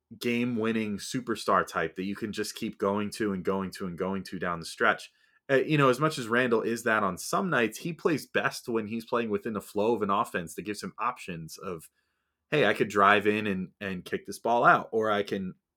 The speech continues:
you know, if the defense doesn't help enough on me, then I'll take it, or, you know, whatever. He plays better with different options. R J Barrett plays better out of designed actions, not just being given the ball and told to create. Uh,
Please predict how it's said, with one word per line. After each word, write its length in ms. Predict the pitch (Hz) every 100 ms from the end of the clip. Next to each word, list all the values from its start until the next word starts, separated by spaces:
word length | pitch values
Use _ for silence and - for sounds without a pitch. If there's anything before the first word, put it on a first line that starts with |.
| _ _ _ - -
you 80 | 113
know, 100 | 92
if 80 | -
the 80 |
defense 420 | 87 104 107 101 -
doesn't 360 | 101 98 104 - _ _ _
help 240 | 135 143 143
enough 260 | 123 120
on 140 | 117 113
me, 140 | 120
then 140 | 120
I'll 140 | 127 147
take 300 | - 87 -
it, 140 | - 107
or, 360 | 101 101 90 _ _ _ -
you 100 | 107
know, 120 | 104
whatever. 320 | 113 139 90
He 120 | 90
plays 280 | 123 139 127
better 260 | 123 120 110
with 260 | 101 -
different 340 | - 113 107 98
options. 420 | 101 - 104 95
R 240 | - 117
J 120 | 123 110
Barrett 360 | 101 107 104 - _ _ _
plays 220 | 117 113
better 340 | 107 107 110
out 240 | 113 107 113
of 140 | 104
designed 420 | 98 90 98 101
actions, 680 | - 101 104 - 117 117 -
not 400 | 90 90 104 - _ -
just 240 | 95 101
being 200 | 113 104
given 200 | 98 101
the 60 | 92
ball 260 | 92 92 98
and 80 |
told 200 | 87 92
to 60 | 92
create. 440 | - 87 87 90 - _ _ _ _ _ _
Uh, 120 | 101